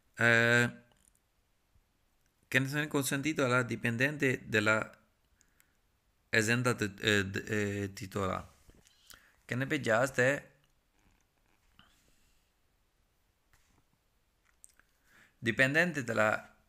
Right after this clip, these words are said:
azienda titolare della licenza. Che ne titolare, gira titolare, malak è che licenza da, che non già è,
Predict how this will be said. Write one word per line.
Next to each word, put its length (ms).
azienda 720
titolare 500
della 200
licenza. 640
Che 140
ne 200
titolare, 920
gira 240
titolare, 500
malak 360
è 80
che 80
licenza 380
da, 280
che 120
non 280
già 180
è, 380